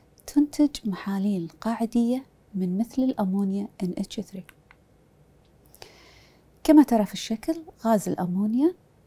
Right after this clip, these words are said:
آه، والماء، وينتج كاتيون الأمونيوم وأنيون الهيدروكسيد.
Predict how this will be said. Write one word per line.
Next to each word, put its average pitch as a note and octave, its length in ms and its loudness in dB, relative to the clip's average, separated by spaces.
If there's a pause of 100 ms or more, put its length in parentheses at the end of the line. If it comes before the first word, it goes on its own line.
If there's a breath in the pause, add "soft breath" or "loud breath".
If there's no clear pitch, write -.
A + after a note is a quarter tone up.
(1120 soft breath)
آه، F#3+ 240 -2
والماء، F#3+ 600 2
وينتج G#3 420 -2
كاتيون F#3 600 -4
الأمونيوم B3 600 2 (560)
وأنيون G3 680 -4
الهيدروكسيد. F#3+ 600 -8